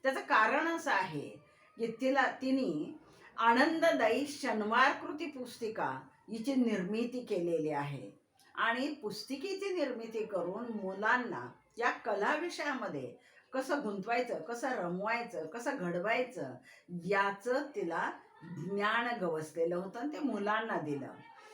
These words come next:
समाजामध्ये जेव्हा आपण काम करतो, समाज उद्धाराचं काम करत असताना एक एक आपल्याला असा मोती पैलू पाडून घडवायचा असतो आणि ती घडवण्यात ती यशस्वी झालेली आहे.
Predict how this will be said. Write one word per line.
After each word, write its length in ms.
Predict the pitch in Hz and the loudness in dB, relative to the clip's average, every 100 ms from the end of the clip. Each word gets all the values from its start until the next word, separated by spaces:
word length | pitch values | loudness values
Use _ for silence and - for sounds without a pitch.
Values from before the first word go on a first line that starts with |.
| - - - | -20 -16 2
समाजामध्ये 720 | 240 254 277 277 302 294 285 | 4 6 4 6 4 4 2
जेव्हा 260 | 277 247 233 | 0 0 0
आपण 260 | 220 220 | -2 -6
काम 260 | 208 160 190 | -6 -4 -4
करतो, 600 | 214 233 - 139 120 123 - - | -4 -8 -6 -8 -8 -12 -18 -8
समाज 340 | 233 226 240 247 | -2 0 2 0
उद्धाराचं 560 | 208 165 185 247 240 | -2 -2 0 0 -2
काम 280 | 277 269 220 | -2 0 -2
करत 340 | 196 196 180 165 | -2 -4 -6 -8
असताना 380 | 156 196 208 208 - - | -8 -6 -4 -4 -4 0
एक 320 | 262 269 190 | 2 2 -2
एक 320 | 190 233 233 | -4 -2 -4
आपल्याला 800 | 180 180 185 180 175 180 170 262 - - - | -6 -6 -4 -2 -2 -2 -4 -8 -12 -20 -10
असा 220 | 196 240 | -4 -2
मोती 580 | 226 190 170 220 233 226 - 175 - - | 0 0 -2 -4 -10 -10 -14 -16 -10 -2
पैलू 300 | 220 220 262 | 0 0 0
पाडून 380 | 262 175 202 | 0 -2 -2
घडवायचा 600 | 220 170 160 175 233 277 | -4 -4 -2 0 0 0
असतो 520 | 233 220 175 147 143 - - | -4 -4 -6 -6 -6 -12 -8
आणि 140 | 233 254 | -4 -2
ती 60 | 277 | -2
घडवण्यात 580 | 254 175 190 226 233 240 | -2 0 0 0 -2 -4
ती 280 | 233 233 180 | -6 -4 -4
यशस्वी 480 | - 202 190 214 | -4 -6 -6 -6
झालेली 480 | 202 151 143 147 139 | -6 -6 -4 -4 -4
आहे. 300 | 139 127 - | -6 -8 -12